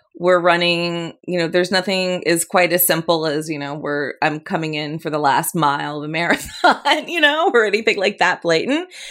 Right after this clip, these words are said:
But what it usually comes down is these little moments of, uh, usually it's called more sportsmanship, you know, violations than cheating. And of course, one of the most famous, infamous incidents is Justine Henin versus Serena Williams in the two thousand and three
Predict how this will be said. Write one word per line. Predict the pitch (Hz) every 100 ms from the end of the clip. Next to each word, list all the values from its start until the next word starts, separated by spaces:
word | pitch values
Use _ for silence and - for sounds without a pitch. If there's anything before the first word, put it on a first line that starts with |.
| - -
But | 233
what | 240
it |
usually | 226 240 285
comes | 330 285
down | 214 196 202
is | 202 - _
these | 190 185 180
little | 180 175 175 180
moments | 175 160 165 165 170
of, | 165 151 151 147 147 147 156 - -
uh, | 160
usually | 147 196 196 226 208
it's | 185
called | - 180 175
more | 165
sportsmanship, | 165 - 156 143 - 196 202 208 240 220 220 _ -
you | 233
know, | 226 226
violations | 240 233 233 233 233 240 240 240
than | 196 175
cheating. | - 180 190 214
And | 185 175
of | - - -
course, | 220 220
one | 233
of | 226
the | 214
most | 208 - _ _ _ _
famous, | - 202 233 233 214 -
infamous | 233 262 226 208 208
incidents | 190 180 185 175 202 190
is | 175 175 -
Justine | 180 180 196 190
Henin | 175 170 180 202
versus | 175 175 170
Serena | 175 170 170 175
Williams | 160 151 165 208 285 269
in | 185
the | 165
two | - 190
thousand | 185 180 175
and | 170 170
three | 170 170 165 165